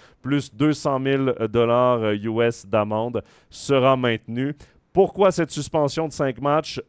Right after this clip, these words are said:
Un double échec en plein visage de Riley Gregg des, euh, des Sénateurs d'Ottawa. Qu'est-ce qu'il avait fait,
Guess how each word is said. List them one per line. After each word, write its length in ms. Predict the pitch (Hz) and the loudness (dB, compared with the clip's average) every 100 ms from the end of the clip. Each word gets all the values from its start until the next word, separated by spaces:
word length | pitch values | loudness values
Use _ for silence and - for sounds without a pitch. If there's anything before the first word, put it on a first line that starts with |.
| - | -6
Un 180 | 113 | -4
double 260 | 117 156 151 | 0 -2 0
échec 380 | 143 - 151 143 | 0 0 -2 -2
en 140 | - 117 | -4 -4
plein 240 | - 196 | 0 0
visage 600 | 160 143 139 143 143 117 101 _ _ - | 0 0 2 4 2 -2 -12 _ _ -8
de 200 | 104 131 | 0 0
Riley 400 | 123 123 139 127 | 4 4 4 0
Gregg 600 | 113 131 139 120 117 - 101 | 0 2 2 0 -6 -6 -6
des, 260 | 101 117 117 | -2 0 2
euh, 460 | 113 107 107 107 | 4 4 4 2
des 120 | 101 107 | 0 -2
Sénateurs 420 | 135 127 139 139 | -2 0 0 0
d'Ottawa. 540 | 117 117 101 110 135 - - _ _ | 0 0 0 0 0 -4 -20 _ _
Qu'est-ce 220 | - 214 - | 0 0 2
qu'il 140 | 220 | 2
avait 220 | 196 180 | 4 2
fait, 320 | - 208 240 | 0 0 -2